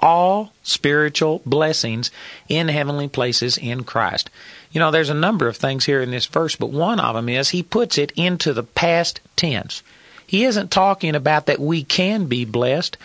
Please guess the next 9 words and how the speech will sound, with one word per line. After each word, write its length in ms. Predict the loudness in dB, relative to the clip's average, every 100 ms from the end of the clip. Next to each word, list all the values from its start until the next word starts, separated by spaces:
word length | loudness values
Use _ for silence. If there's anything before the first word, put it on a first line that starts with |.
| -18 0
that 160 | 2 2
you 180 | 2 2
might 420 | 4 4 4 0
be 220 | 0 2
able 280 | 2 2 0
to 200 | 0 0
obtain 460 | 0 0 0 0 0
a 120 | 0
blessing, 580 | 2 2 2 0 -4